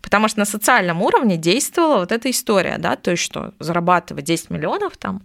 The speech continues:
это хорошо. А есть волнение, о котором пишет Мераб, другого уровня,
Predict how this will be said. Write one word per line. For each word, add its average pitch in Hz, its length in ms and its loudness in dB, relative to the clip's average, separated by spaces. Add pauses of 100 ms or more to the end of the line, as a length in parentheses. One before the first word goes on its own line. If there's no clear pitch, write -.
это - 180 -4
хорошо. - 480 -6 (600)
А 180 120 4
есть 294 380 4
волнение, 247 520 6
о - 20 -6
котором 196 340 2
пишет - 300 0
Мераб, 185 320 2
другого 220 400 4
уровня, 160 540 0